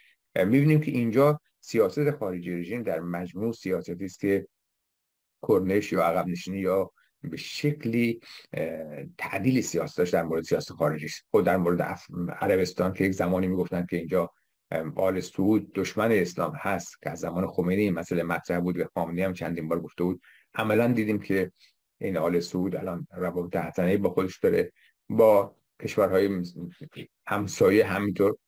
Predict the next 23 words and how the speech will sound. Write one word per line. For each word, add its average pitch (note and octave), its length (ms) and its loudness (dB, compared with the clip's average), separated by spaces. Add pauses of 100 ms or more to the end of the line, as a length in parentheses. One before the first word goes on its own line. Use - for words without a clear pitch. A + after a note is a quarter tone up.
(440)
اه، E2 320 2 (360)
به D2 60 -10
شکلی F#2 340 -2
سیاستش F2+ 600 -2
سیاست - 340 -2
بسیار، E2+ 640 -2 (340)
اه، F2+ 220 0
سعی A2+ 380 0
می‌کنه A2+ 360 2
که F#2 100 -8
سیاست E2+ 420 -4
چیز G#2+ 260 -6
داشته G#2 260 -4
باشه، G2 280 -4
سیاست - 400 -6
متعادل D#2 640 0
داشته F2+ 240 -2
باشه. F2 160 -6
در E2 120 0
مورد D#2+ 240 -4
حتی D2 240 -6
پاکستان E2+ 540 -4
اون، F2+ 220 -2